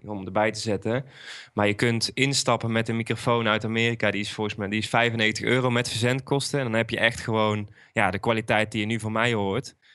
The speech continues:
Ik gebruik die microfoon nou al dertig afleveringen.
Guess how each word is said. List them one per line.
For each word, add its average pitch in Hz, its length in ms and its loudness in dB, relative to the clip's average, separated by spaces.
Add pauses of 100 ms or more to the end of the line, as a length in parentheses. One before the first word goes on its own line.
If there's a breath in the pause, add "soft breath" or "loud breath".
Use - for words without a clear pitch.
(160 soft breath)
Ik - 180 -8
gebruik 107 320 0
die 113 100 -8
microfoon 110 500 -4
nou 104 200 2
al 101 360 0 (240 soft breath)
dertig 113 320 -2
afleveringen. 101 880 0